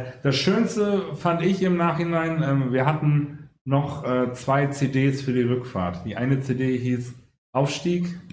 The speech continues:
die andere C D hieß Nicht-Aufstieg. Die Aufstieg-C D war mit, äh, Jubel, Trubel, Heiterkeit und, ne, die andere natürlich mit, äh, Nothing Compares to You oder weiß der Geier, irgendein <laughs> Kram, ne, den man halt zum Heulen braucht. Bittersweet Symphony,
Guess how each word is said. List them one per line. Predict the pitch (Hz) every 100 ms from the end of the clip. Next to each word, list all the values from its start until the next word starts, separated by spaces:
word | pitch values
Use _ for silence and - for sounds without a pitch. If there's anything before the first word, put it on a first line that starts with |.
| - _ _ _ 120
die | 117
andere | 131 127 120 95 98
C | 123
D | 120 120
hieß | 117 120
Nicht-Aufstieg. | 120 127 104 101 98 - 95 - -
Die | 104
Aufstieg-C | 127 - 127 - 117
D | 120 113
war | 110 107 104
mit, | 104 95 -
äh, | 123 120 123 240 311 285 277 254 220
Jubel, | 170 180 165 156 143
Trubel, | 147 151 143 139
Heiterkeit | 151 151 147 147 147 139
und, | 131 113 117
ne, | 123
die | 117
andere | 113 117 113
natürlich | 110 113 110 104 107
mit, | 98 98
äh, | 95 98 98 95 - - _ _ _ _ _ _ _ _ _
Nothing | 117 117 120
Compares | 117 113 127 135 131
to | 131
You | 127 123
oder | 120 117
weiß | 123 127
der | 117
Geier, | 110 147 135
irgendein | 117 113 120 - 147
<laughs> |
Kram, | - 127 170 185 180
ne, | 139 127 160 -
den | 135 127
man | 120
halt | 117 117
zum | 117
Heulen | 110 123 127
braucht. | 127 131 147 151 - -
Bittersweet | 120 127 120 123 120
Symphony, | 135 127 131 127 127 135